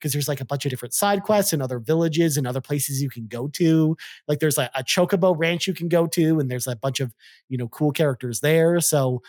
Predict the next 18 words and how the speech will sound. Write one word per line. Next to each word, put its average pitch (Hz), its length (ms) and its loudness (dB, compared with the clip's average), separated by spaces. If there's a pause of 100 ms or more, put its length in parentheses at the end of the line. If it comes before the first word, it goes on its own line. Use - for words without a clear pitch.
(240)
um, 135 240 0
I 160 60 0
really 330 300 4
enjoyed 190 480 4
what 156 120 0
they, 147 280 2
what 139 160 -4
they 135 180 0
had 127 500 -2
with 139 140 -4
that, 120 260 -6
that 123 240 -6
second, 151 460 -2 (260)
second 139 480 -2
slice 151 420 -2
of 185 80 -4
the 190 60 2
game. 190 380 4